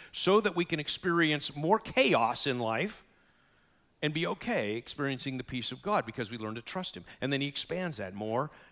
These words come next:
and more. Recently, I worked with a boy who was ten years old, experiencing some significant anxiety in his life.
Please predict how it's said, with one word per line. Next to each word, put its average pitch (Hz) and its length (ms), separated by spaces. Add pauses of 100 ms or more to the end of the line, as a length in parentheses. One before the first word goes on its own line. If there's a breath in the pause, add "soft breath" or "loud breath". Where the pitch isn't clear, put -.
and 135 140
more. 165 340 (1400)
Recently, 135 600
I 120 140
worked 147 360
with 123 320
a 110 280
boy 104 320
who 131 100
was 147 220
ten 107 180
years 131 180
old, 120 320 (460 loud breath)
experiencing 139 600
some 165 160
significant 135 560
anxiety 117 600
in 113 80
his 104 200
life. 101 360